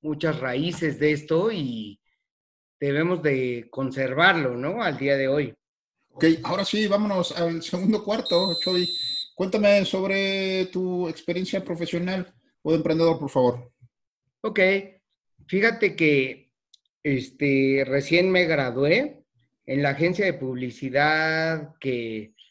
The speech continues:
Speaker 1: estuve en la comarca lagunera. Este, yo me encargaba del área comercial,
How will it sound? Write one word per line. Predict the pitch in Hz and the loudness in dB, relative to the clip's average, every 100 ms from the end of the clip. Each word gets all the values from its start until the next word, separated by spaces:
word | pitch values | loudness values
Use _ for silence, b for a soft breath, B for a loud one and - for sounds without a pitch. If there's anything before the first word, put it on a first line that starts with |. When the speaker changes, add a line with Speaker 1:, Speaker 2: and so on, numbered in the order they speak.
| _ 131 | _ -14
Speaker 1:
estuve | 127 - 170 160 147 | -6 2 6 6 4
en | |
la | 143 139 | 2 0
comarca | 131 131 147 156 160 | -2 -2 -2 -2 -2
lagunera. | 151 139 120 123 131 143 147 170 220 - _ _ b b _ _ - | -2 -2 -4 -4 0 2 2 0 -4 -12 _ _ b b _ _ -18
Este, | 127 113 - _ 120 117 113 113 113 113 110 110 - _ _ _ _ _ _ _ _ _ _ _ _ - | -14 -16 -18 _ -6 -4 -4 -4 -4 -4 -6 -8 -14 _ _ _ _ _ _ _ _ _ _ _ _ -16
yo | 143 175 | 0 2
me | 190 | 4
encargaba | 190 175 147 165 175 | 4 2 2 4 4
del | 160 165 | 4 4
área | 175 170 165 | 2 2 0
comercial, | 139 131 - 190 208 190 147 | 0 -2 0 2 4 4 0